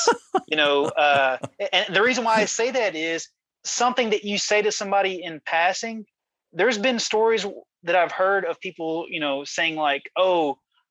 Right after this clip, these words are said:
Speaker 2: I was ready to commit suicide, but then someone said I had, you know, nice shoes that day
Speaker 1: Mm-hmm.
Speaker 2: and it stopped me." So is anything really trivial?
Speaker 1: No, but with you, you've gotta be intentional.
Speaker 2: Ah, okay. Now you're telling,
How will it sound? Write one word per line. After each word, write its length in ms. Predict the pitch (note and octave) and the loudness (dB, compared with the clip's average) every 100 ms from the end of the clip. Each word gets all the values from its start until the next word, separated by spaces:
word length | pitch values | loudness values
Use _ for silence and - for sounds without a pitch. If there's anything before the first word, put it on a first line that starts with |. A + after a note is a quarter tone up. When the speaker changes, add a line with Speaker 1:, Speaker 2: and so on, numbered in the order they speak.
| _ | _
Speaker 2:
I 160 | E3 E3+ | 2 4
was 280 | E3+ D#3+ D3 | 4 2 0
ready 220 | F3+ F3+ | 0 0
to 120 | - - | -2 -10
commit 340 | F3 F3 - | -4 -4 -2
suicide, 920 | - F3+ F#3 D#3+ F3 D#3+ D#3 D3+ C#3+ - | -2 0 0 0 2 4 4 4 0 -6
but 160 | D#3 | -8
then 180 | D#3 D#3+ | -6 -6
someone 440 | C#3+ - E3 D#3+ D3+ | -6 -4 -4 -4 -4
said 180 | - D#3 | 0 2
I 100 | D3 | 2
had, 280 | D#3 D3+ C#3+ _ | 2 -2 -6 _
you 80 | - | -6
know, 120 | D3+ | -4
nice 320 | C#3 D3 D#3+ D3+ | -2 0 2 2
shoes 440 | - F3 E3+ C#3 | -2 -2 -4 -4
that 260 | C#3 - C#3 | -4 -4 -6
day 300 | C3 C3 - | -6 -6 -10
Speaker 1:
Mm-hmm. 240 | E2+ G#2+ A#2+ - - | -10 -8 -10 -12 -12
Speaker 2:
and 80 | D3 | -10
it 120 | - | -8
stopped 460 | - E3 D#3+ D#3 - | 0 2 2 0 -8
me." 220 | C#3 - - - | -12 -14 -20 -6
So 260 | - E3 | 0 2
is 180 | E3 E3 | 2 2
anything 400 | F#3 B3+ B3 A3 | 2 2 0 -2
really 260 | G3+ A3+ G#3+ | 0 0 0
trivial? 640 | - A#3 A3+ A#3 A#3 A3+ - _ - | -2 -2 -2 -2 -2 -4 -8 _ -4
Speaker 1:
No, 300 | G#2 F#2+ F2 _ _ - | -2 -2 -4 _ _ -4
but 180 | C3 C3+ | 0 4
with 200 | B2+ - | 2 2
you, 120 | D#3 | 2
you've 220 | C#3+ A2+ | 4 2
gotta 220 | A#2 G#2+ | 2 2
be 180 | G2 A#2 | 2 0
intentional. 680 | G#2 F#2+ G2 - - D2 - _ | 0 0 -2 -4 -8 -12 -16 _
Speaker 2:
Ah, 640 | D#3 D#3 D#3+ D#3 C#3+ B2+ C3 | -2 0 0 0 -2 -4 -4
okay. 240 | D3 D3+ C#3 | -4 -2 0
Now 140 | D3 | 0
you're 160 | D#3 C#3 | 0 -2
telling, 320 | - D3+ C#3+ | -2 -2 -2